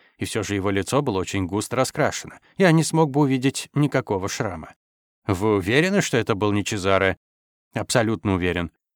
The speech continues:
Здесь Дмитриевич занялся тем, что можно назвать перекрестным допросом. «Вы говорите, что сначала он не понимал по-английски. Мог ли он прочитать книгу, которую вы ему продали?»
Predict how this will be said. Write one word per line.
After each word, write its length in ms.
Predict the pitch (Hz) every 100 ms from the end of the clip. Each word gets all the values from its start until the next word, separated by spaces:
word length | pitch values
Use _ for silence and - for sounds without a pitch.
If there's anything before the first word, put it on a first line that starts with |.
| _
Здесь 340 | 95 80 143
Дмитриевич 640 | 120 135 143 135 135 127 -
занялся 580 | 98 110 113 - 123
тем, 260 | 101 113 120
что 200 | - 110
можно 280 | 104 107 104
назвать 480 | 98 90 107 117 -
перекрестным 640 | 117 104 107 110 113 104
допросом. 580 | 117 - 98 - - - _ _ _ _ _
«Вы 280 | 107 95 113
говорите, 500 | 101 113 98 98 127
что 180 | - 117
сначала 560 | - 107 - 107 107 -
он 240 | 113 107
не 100 | 113
понимал 520 | 120 143 160 170 131 92
по-английски. 720 | 98 92 90 85 78 - - _ _ _
Мог 300 | 104 131 -
ли 80 | 143
он 140 | 139
прочитать 640 | 120 143 - 156 127 -
книгу, 480 | - 101 131 139 160 - _
которую 420 | 117 - 117 123
вы 120 | 110
ему 180 | 113 147
продали?» 560 | - 170 87 82 73